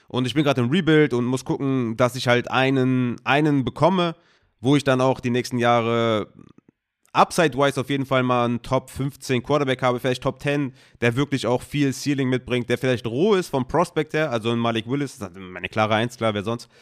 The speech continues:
ähm, dass du da halt sagst, okay, ich bin zwar, also rein vom Value her wäre vielleicht ein Drake London oder Breece Hall vor Malik Willis,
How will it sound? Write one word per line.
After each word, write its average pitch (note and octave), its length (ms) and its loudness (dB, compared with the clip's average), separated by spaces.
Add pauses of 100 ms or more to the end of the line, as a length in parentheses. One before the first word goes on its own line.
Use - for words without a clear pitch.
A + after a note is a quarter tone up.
(240)
ähm, A#2 340 0 (340)
dass B2 180 0
du C#3 80 -6
da C#3+ 160 6
halt C#3 160 4
sagst, C3+ 240 2
okay, C#3+ 440 0
ich - 260 -6 (280)
bin E3+ 280 2
zwar, C#3+ 880 4 (320)
also B2 180 0
rein D3+ 200 2
vom C3+ 240 2
Value F3+ 360 4
her E3 460 2
wäre C#3 160 -2
vielleicht C3 240 -4
ein C3 60 -2
Drake B2+ 200 0
London C#3 280 0
oder B2 140 0
Breece B2+ 260 -6
Hall B2+ 180 0
vor E3 280 0
Malik E3 300 -2
Willis, D#3+ 340 -4